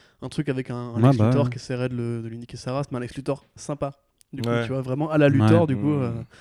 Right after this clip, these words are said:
Speaker 1: genre, tu sais, t'aurais une sorte de duel, euh, entre un, un humain qui, du coup, comprend le danger. Et
Speaker 3: Ouais, bah ouais, carrément.
Speaker 1: sera, serait pour être marrant, tu vois.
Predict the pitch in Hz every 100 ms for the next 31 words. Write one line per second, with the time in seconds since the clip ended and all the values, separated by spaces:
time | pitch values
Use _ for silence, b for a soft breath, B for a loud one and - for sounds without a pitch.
0 | B B B _ 127 123 147 135 123 120
1 | 127 123 120 120 123 123 113 110 110 113
2 | - 113 120 123 127 127 135 - 117 -
3 | 135 123 127 120 117 117 127 131 123 113
4 | 107 123 160 98 113 113 85 - 80 101
5 | 120 117 110 - 117 117 117 156 143 139
6 | 113